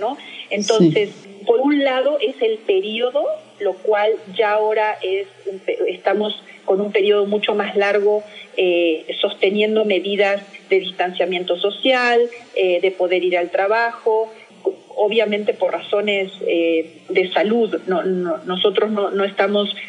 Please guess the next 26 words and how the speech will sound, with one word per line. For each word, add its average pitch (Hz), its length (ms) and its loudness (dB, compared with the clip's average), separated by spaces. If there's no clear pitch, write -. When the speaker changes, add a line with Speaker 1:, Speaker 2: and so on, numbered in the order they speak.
Speaker 1:
eh, 180 140 -2
cuestionando 196 560 0
en 196 100 0
absoluto 196 540 2
eso. 214 340 0
Eh, 170 320 2
desde 214 240 2
el 214 80 0
punto 269 320 -2
de 254 140 4
vista 226 260 -2
de 233 160 4
la 196 100 0
dinámica 226 580 -2
que, 190 360 -2
que 196 80 -2
esto 202 240 -4
genera, 214 560 0
eh, - 140 -2
sí 226 100 2
es 220 160 -2
importante 208 720 0
cuánto 233 480 2
dure, 233 500 0
eh, 180 640 2
el, 185 560 0